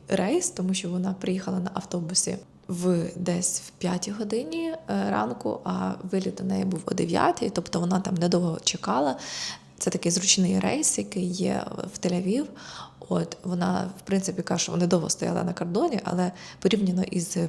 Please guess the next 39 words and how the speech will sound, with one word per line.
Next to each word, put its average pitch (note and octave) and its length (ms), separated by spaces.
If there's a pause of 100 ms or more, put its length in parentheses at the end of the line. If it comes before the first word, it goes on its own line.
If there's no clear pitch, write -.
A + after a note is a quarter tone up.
Польщею G#3+ 440
вони F3 220
взагалі F3+ 400
не F3 100
стояли F3 380
на F#3 100
кордоні, F3 480 (240)
<laughs> - 240
скажімо D#3 440
так, - 260
тому F3 200
що F3+ 220
вони F3+ 240
стояли F3+ 440
десь E3+ 240
там, F3 300 (160)
м, E3 260
години, E3 580 (720)
е, D#3+ 220
дві, E3 340
вона B3+ 220
сказала, F#3 600
от, E3+ 300
але E3 420 (140)
по F3+ 80
факту - 380
це - 320
нічого - 440
абсолютно, - 560 (120)
і F3+ 260 (400)
вона E3+ 180
переживала, E3+ 500
що E3+ 140
вона E3+ 160
не E3+ 80
встигне F3 360
на E3+ 120
літак, B3 460
але F3+ 240